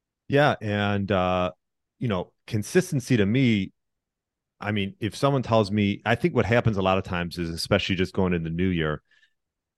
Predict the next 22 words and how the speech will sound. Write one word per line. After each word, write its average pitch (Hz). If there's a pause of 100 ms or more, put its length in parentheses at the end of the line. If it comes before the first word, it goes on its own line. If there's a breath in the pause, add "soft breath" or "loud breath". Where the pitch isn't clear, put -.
they're 95
like, 90
"Okay, 101
I 76
gotta 87
start 85
working 90
out." 85
So 98
they 87
go 98
to 92
the 85
gym 90
five, 85
six -
days 85
a 82
week, 92 (360)
but 95
we, 98 (300)
but -